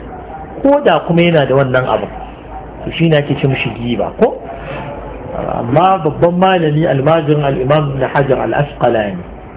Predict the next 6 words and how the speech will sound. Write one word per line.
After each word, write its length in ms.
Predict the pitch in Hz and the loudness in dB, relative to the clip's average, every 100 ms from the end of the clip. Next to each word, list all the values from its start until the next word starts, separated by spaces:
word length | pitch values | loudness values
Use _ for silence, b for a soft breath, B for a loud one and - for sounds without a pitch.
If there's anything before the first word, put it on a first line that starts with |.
| - | -6
rahmatullahi 760 | 117 127 147 143 127 135 139 135 | -4 0 2 2 2 4 4 4
alayhi 460 | 110 123 131 123 123 | 2 2 2 0 2
ma, 260 | 170 - - - - - | 2 0 -6 -12 -12 -2
wato 320 | 117 113 - 123 | 2 2 0 -2
Muhammad 480 | 120 156 156 135 | 0 2 2 2
ibn, 220 | 143 143 | 2 4